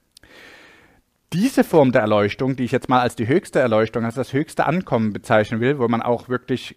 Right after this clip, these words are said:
Gott begegnen kann oder mit Gott eins wird, verschmilzt, die Unio Mystica, ähm, wenn man den erlangt hat, dann gibt's kein Zurück mehr, weil dann sieht man wirklich, wie lächerlich diese Spielchen hier auf der Welt sind.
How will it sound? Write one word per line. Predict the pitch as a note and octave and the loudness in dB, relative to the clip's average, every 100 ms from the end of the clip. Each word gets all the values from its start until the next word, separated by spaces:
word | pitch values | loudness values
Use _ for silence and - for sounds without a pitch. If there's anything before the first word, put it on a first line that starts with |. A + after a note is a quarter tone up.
| _ | _
Gott | - E3+ - - | 0 0 -2 -6
begegnen | B2+ - B2 - B2+ A2+ | -6 0 -2 0 -8 -2
kann | A#2 B2+ | -2 0
oder | - B2 | -4 -4
mit | A2 - | -4 -4
Gott | C3+ C#3 - _ | -2 -2 -2 _
eins | A2 C#3+ E3+ - | 2 2 0 -4
wird, | A2+ - | -6 -4
verschmilzt, | A#2 - A#2+ C3+ C3 - | -10 -4 0 0 0 -8
die | A2 | -12
Unio | B2 B2+ B2 | -4 0 0
Mystica, | A#2 C#3+ - - - A2 - _ _ - - - - - - C#3+ | 0 -2 -6 -10 0 0 0 _ _ -20 -20 -20 -20 -20 -4 4
ähm, | C3+ B2+ C3 C3 B2 | 4 6 2 -2 -2
wenn | B2+ C3 | 2 4
man | B2+ A2+ _ C3+ | 2 0 _ 2
den | F#3+ C4+ | 4 4
erlangt | G#3 D3 A#2 G2+ F#2 F2+ | 4 6 4 2 -6 -8
hat, | F2 - _ | -8 -10 _
dann | A2+ D3+ F#3+ | 2 2 0
gibt's | - D3+ - | -2 -6 -8
kein | - A#2+ B2 | -2 -2 -2
Zurück | A#2 B2+ A2+ - | -4 -4 -4 -4
mehr, | G#2+ G2 | -4 0
weil | G2 | 0
dann | G#2+ A2 | 0 -2
sieht | G2 B2+ - | -4 -10 -6
man | - D3 C3 B2 G#2 | 0 2 2 -2 -2
wirklich, | B2+ - A2+ A#2 | -6 -4 -10 -4
wie | A2+ | -6
lächerlich | G#2+ G#2+ E3 - D#3+ C3+ - | -2 2 2 2 -2 -4 -8
diese | B2+ - A#2 | -10 -8 -8
Spielchen | - B2+ D3+ E3 D#3 | -10 -10 -10 -6 -4
hier | C#3 C3+ | 0 -2
auf | - | -2
der | B2+ | 0
Welt | A2+ A#2+ A#2 | 2 0 -2
sind. | A#2+ A2+ | -6 -6